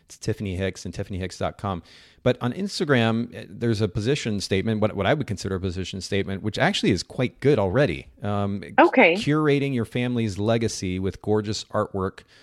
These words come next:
Speaker 1: for you to enjoy for years to come." Um, and then there is really ca-, two position statements or two statements or, like, a primary statement and a sub-statement, if you will. On your website, you've got "Your family story told one frame at a time,"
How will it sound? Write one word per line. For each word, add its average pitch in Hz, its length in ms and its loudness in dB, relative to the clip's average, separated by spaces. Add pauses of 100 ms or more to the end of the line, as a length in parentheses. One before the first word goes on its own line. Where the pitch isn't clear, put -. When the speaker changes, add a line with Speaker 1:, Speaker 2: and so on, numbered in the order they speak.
(240)
Speaker 1:
for - 80 -6
you 107 180 2
to 101 160 -6
enjoy 101 440 0
for - 160 -6
years 92 540 -2
to 104 100 -10
come." 85 380 -8 (400)
Um, 110 160 -2
and 135 120 -2
then 135 220 0
there 135 180 4
is 123 320 0 (280)
really 160 300 -4 (160)
ca-, - 160 -12 (140)
two 135 200 -2
position 95 440 -6
statements 90 400 -6
or - 40 -10
two 127 200 -6
statements 101 500 -2
or, 95 80 0
like, 92 160 0
a 92 60 -2
primary 123 500 2
statement 110 380 -2
and 101 80 -4
a 101 80 0
sub-statement, 113 580 -2
if 101 80 -4
you 104 100 0
will. 98 200 2
On 98 100 -4
your 98 100 -4
website, 107 440 0
you've 92 160 -8
got 101 260 2 (400)
"Your 110 140 -2
family 139 360 2
story 113 600 2
told 110 340 -2
one 107 300 -2
frame 101 420 -4
at 95 60 -8
a 90 60 -4
time," 87 540 -6